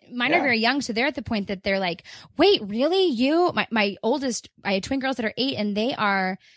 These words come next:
Speaker 1: they're like, "Wait, you had somebody fight with you on the playground too?" And they're just
Speaker 2: <laughs>
Speaker 1: shocked. They're shocked that we are all, you know, we all have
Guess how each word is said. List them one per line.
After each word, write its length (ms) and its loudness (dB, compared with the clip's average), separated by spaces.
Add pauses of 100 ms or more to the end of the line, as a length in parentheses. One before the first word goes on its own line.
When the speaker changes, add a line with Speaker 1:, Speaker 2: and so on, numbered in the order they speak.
(140)
Speaker 1:
they're 160 2
like, 280 2 (260)
"Wait, 340 0
you 400 6
had 280 -2 (100)
somebody 420 0
fight 300 0
with 160 0
you 80 0
on 60 0
the 80 0
playground 500 -2
too?" 200 -6
And 140 0
they're 100 2
just 240 -4
Speaker 2:
<laughs> 140 2
Speaker 1:
shocked. 480 4 (300)
They're 140 4
shocked 560 4
that 380 2
we 220 -4
are 180 0
all, 520 2
you 100 -4
know, 260 -2 (300)
we 200 -4
all 340 6
have 440 0